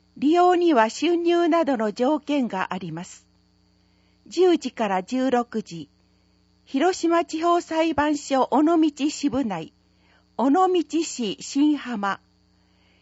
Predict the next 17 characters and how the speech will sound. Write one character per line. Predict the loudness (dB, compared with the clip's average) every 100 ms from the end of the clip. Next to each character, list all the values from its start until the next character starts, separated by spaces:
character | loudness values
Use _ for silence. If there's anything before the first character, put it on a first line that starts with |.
| _
広 | -4 2 2 0
島 | 0 2 2
弁 | 2 2
護 | 0 -4
士 | -6
会 | -8 -6 -6 -2
尾 | 2
道 | 4 4
地 | 2 0 -12 -12
区 | -6 -8
会。 | -6 -10 -10 -14 _ _ _ _ _ _ _ _ -2
電 | 2 4 4
話 | 4 0 -2
零 | -2 -2 0
八 | -2 -4 -6
四 | -2 -2 -2
八 | -8 -12 -10 -12